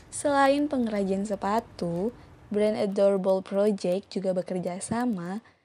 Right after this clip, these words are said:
dengan sepuluh pengrajin sepatu lainnya. Ya, untuk mengerjakan produk tas, baju, dan aksesoris lainnya.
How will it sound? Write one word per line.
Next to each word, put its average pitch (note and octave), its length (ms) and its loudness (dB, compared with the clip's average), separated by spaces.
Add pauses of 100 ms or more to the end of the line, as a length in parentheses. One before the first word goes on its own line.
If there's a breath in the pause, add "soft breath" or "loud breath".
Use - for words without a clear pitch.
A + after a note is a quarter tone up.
(160 soft breath)
dengan C#4 560 0
sepuluh F#3 400 -4
pengrajin F3+ 560 -6
sepatu F3 400 -8
lainnya. E3+ 500 -4 (600 soft breath)
Ya, F3 560 0
untuk G3+ 640 2
mengerjakan F3 640 -6
produk E3 320 -6 (160)
tas, A3+ 640 4 (400)
baju, A3 800 4
dan A#3 240 0
aksesoris - 720 -4
lainnya. E3+ 640 -6